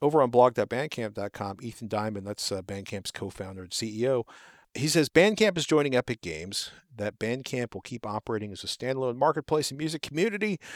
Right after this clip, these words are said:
and I will continue to lead our team. The products and services you depend on aren't going anywhere. We'll continue to build Bandcamp around our artist-first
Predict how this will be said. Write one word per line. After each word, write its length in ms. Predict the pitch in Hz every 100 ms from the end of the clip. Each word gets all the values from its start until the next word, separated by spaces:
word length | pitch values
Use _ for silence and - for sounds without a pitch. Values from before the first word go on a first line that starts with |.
| - -
and 100 | -
I 80 | 135
will 80 | 131
continue 320 | - 143 143
to 80 | 120
lead 180 | 120 107
our 120 | 95
team. 420 | - 151 160 156
The 80 | 117
products 400 | - 120 123 -
and 100 | -
services 520 | - 123 113 110 -
you 40 |
depend 340 | 95 - 117 131
on 200 | 123 120
aren't 180 | 107 101
going 300 | 98 123 165
anywhere. 440 | 156 143 139 131 127 - - - _
We'll 140 | 113 110
continue 420 | 101 - 123 123
to 60 |
build 240 | 113 110 101
Bandcamp 540 | 101 101 101 110 101
around 300 | 98 95 101
our 120 | 98 -
artist-first 680 | 120 127 - - 120 117